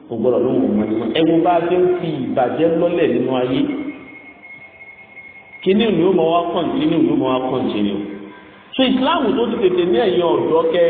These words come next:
ní kẹ má rì, Ọlọ́run ọba wa ti máa ń sọ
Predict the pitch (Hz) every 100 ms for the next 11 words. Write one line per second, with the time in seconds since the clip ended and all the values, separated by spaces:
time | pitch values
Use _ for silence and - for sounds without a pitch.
0 | 165 180 190 180 180 175 180 190 190 160
1 | 131 - - - 165 175 202 165 156 156
2 | 151 147 160 156 147 135 135 135 135 147
3 | 151 147